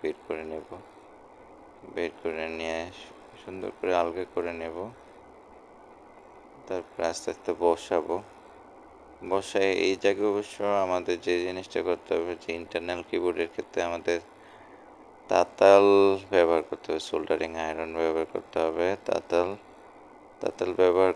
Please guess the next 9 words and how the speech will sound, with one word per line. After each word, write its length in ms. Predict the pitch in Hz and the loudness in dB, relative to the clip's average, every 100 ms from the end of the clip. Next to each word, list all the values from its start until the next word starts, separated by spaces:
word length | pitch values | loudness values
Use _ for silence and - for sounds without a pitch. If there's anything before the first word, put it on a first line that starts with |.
| - | 0
করে 180 | 92 90 | 2 2
যে 300 | - 92 92 | 2 0 2
জায়গাগুলোতে 880 | - 87 90 87 - 87 85 - 87 | 4 4 4 0 0 0 0 -2 -2
আমরা 260 | 85 85 82 - - | 0 -2 -4 -8 -6
কে-, 180 | 67 76 | -2 0
রিপিটগুলো 580 | 87 87 90 - 85 87 | -2 -2 -6 -4 -2 -2
কেটেছি, 720 | - 98 - 90 - 92 95 - - - | 0 -4 -4 -8 -6 -4 -6 -8 -16 -8
ওই 320 | 87 87 92 - - - - - - - | -6 -4 -8 -14 -20 -20 -20 -20 -20 -6
ছিদ্রের 480 | - 90 - 92 | -2 -2 -2 -6